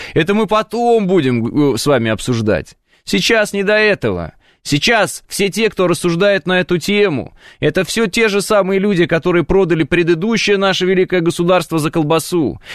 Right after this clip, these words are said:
Это все те же самые пораженцы, которые вбили в спину нашей армии, когда наша советская армия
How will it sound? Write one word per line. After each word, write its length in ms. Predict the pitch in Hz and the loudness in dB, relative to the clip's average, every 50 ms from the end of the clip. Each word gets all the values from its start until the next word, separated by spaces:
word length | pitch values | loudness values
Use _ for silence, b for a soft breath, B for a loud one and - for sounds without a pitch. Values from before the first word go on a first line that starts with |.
| B B | B B
Это 160 | 113 123 - 151 | -4 -2 -2 0
все 180 | - - 196 | 0 0 0
те 220 | - 208 202 202 175 | 0 2 0 0 0
же 80 | - | 0
самые 280 | - 208 196 190 190 185 | 0 0 2 2 0 0
пораженцы, 720 | - 190 185 175 160 139 165 196 196 180 156 - 131 110 | 0 2 2 2 2 2 0 0 0 0 -2 -2 -2 0
которые 380 | 123 127 - 160 160 160 160 147 | 0 0 0 0 2 2 0 0
вбили 320 | 131 135 143 175 175 170 | -2 -2 0 0 2 0
в 60 | 156 | 0
спину 340 | - - - 190 175 165 160 | -2 -2 0 0 2 2 2
нашей 340 | 151 165 165 156 - 170 156 | 0 0 0 0 0 -2 0
армии, 440 | - 147 165 170 165 151 151 139 131 | 0 0 0 0 0 0 0 -2 -2
когда 280 | - 139 131 139 151 | -2 -2 -2 0 0
наша 280 | 143 151 165 160 - 151 | 0 0 0 -2 -2 -2
советская 600 | - 151 147 156 175 165 - - 185 170 160 - | -2 0 0 0 0 -2 -2 0 0 2 2 2
армия 640 | - 151 165 175 180 175 160 151 139 120 104 90 | 2 2 2 2 2 0 0 0 2 2 0 0